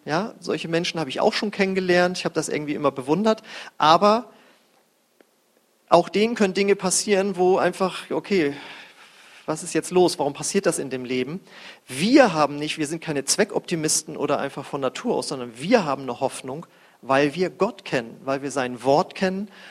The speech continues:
und weil wir wissen, dass seine Möglichkeiten größer sind. Und das ist einfach so stark. Und wenn wir das, äh, in uns drin haben und das nach außen tragen, dann werden Menschen aufmerksam und dann wird auch eine Gesellschaft aufmerksam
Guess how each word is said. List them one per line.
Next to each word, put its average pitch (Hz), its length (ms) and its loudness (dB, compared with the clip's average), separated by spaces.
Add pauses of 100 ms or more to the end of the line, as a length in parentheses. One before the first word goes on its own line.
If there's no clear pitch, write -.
(160)
und 143 180 -6
weil 147 180 2
wir 135 200 0
wissen, 151 340 0
dass - 220 -4
seine 151 280 -4
Möglichkeiten 143 600 -10
größer 139 400 -6
sind. 110 280 -14 (380)
Und 131 120 -10
das 156 120 0
ist 185 80 -4
einfach 147 240 -4
so 156 140 -6
stark. 175 340 0
Und 135 120 -6
wenn 143 120 -4
wir 143 100 0
das, 170 440 0 (500)
äh, 143 340 2 (760)
in 240 240 4
uns 214 240 2
drin 226 360 2
haben 113 340 -6 (240)
und 143 160 -6
das 185 180 0
nach 196 200 -6
außen 214 360 2
tragen, 123 500 -6 (160)
dann 131 240 -8
werden 165 300 2
Menschen 170 340 -4
aufmerksam 139 680 -6
und 123 160 -14
dann 131 220 -6
wird 151 280 -4
auch 143 120 -6
eine 131 240 -8
Gesellschaft 165 680 -4
aufmerksam 165 720 0